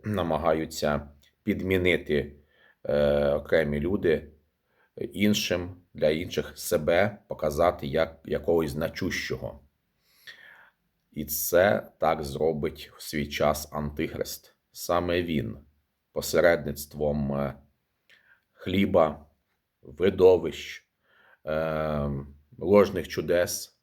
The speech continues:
восстане і буде до себе влікти мільйони, то й мільярди людей. Яка ж відповідь, відповідь Господа нашого Ісуса Христа?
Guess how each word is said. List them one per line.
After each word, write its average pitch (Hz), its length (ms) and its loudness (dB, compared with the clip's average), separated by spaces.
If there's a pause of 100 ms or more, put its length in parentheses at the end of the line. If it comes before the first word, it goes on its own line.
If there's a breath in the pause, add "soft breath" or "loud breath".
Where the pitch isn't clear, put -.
(100)
восстане 82 800 -4 (100)
і 76 260 -2
буде 76 640 -2 (440 loud breath)
до 71 140 -2
себе 78 760 2 (160)
влікти 87 580 -2 (680)
мільйони, 82 640 -2
то 69 140 -6
й 67 40 -4
мільярди 71 500 -2
людей. 69 460 -4 (540 loud breath)
Яка 107 260 8
ж 101 120 2
відповідь, 85 720 -4
відповідь 87 360 -4
Господа 76 420 -2
нашого 76 320 0
Ісуса 73 340 -4
Христа? - 500 -4